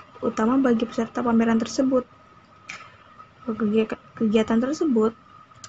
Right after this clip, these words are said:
menunjukkan bahwa perin-, pemerintah Korea Selatan mulai menyadari ketertarikan masyarakat Indonesia terta-, terhadap, eh,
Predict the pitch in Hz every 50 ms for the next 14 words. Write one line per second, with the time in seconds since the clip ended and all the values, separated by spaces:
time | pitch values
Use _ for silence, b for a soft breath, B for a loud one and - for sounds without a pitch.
0 | - - 240 226 226 220 214 214 233 - 277 285 269 240 220 220 220 233 220 226
1 | 220 220 226 - - 247 226 226 247 277 294 320 320 294 262 - - 240 233 233
2 | 233 269 277 302 311 302 - 214 208 214 220 226 226 226 254 277 277 269 254 247
3 | 240 233 233 247 269 262 - 247 - 233 - - 233 233 240 233 233 - 294 285
4 | 277 262 - - 226 233 226 247 247 247 233 226 226 226 - 294 277 - - -
5 | - - 220 - - - - - - 214 220 214 214 214 247 269 - - B B
6 | B B B B B B B B B - - - - - - - 233 233